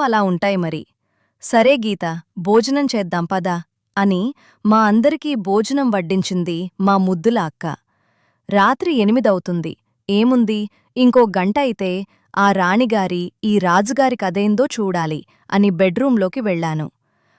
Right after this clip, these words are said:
మా బావ, అక్క ఇద్దరు కూడా వచ్చారు. రాత్రి తొమ్మిది గంటలైంది. మా అక్క, బావ, నేను ముగ్గురం బెడ్ మీద సెట్ అయ్యాం. నా స్థలం ఎక్కడో తెలుసుగా?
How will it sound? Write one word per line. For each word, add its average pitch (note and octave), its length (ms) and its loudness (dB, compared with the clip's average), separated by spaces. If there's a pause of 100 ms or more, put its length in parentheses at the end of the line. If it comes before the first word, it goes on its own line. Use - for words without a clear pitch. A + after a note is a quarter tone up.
(160)
మా A3 180 4
బావ, G3+ 340 2 (220)
అక్క G3+ 240 -4 (160)
ఇద్దరు G3+ 280 -2
కూడా G#3 280 -2
వచ్చారు. F3 500 -6 (600)
రాత్రి A#3+ 420 2
తొమ్మిది A3+ 400 0
గంటలైంది. F#3 680 -4 (500)
మా G3 200 4 (100)
అక్క, B3 500 -4
బావ, G3 420 0
నేను G3 340 0
ముగ్గురం F3+ 460 -2 (300)
బెడ్ F#3 280 0
మీద B3+ 220 2
సెట్ G3 300 -6
అయ్యాం. E3 320 -6 (560)
నా A3 220 4
స్థలం B3 420 -2
ఎక్కడో C4 320 0
తెలుసుగా? G3+ 500 -2